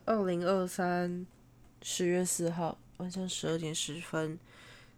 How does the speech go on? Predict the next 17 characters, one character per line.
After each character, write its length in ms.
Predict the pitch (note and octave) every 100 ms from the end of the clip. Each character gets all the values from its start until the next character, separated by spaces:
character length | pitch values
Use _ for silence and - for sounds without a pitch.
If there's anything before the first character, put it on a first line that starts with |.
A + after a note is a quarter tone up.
| - - -
那 280 | F#3+ F3+ F3
我 80 | E3
们 120 | E3
在 160 | F3+ F3
这 120 | E3+
边 220 | E3 E3
做 260 | - E3+ D#3+
个 320 | - D#3 -
结 360 | - F3 E3 E3+
尾。 460 | F3 F3 E3+ - - - - - - - - - - - - -
你 100 | -
有 100 | F#3+
什 80 | F3
么 80 | E3+
感 220 | D#3+ D#3+
想 200 | E3+ - -
吗？ 160 | E3+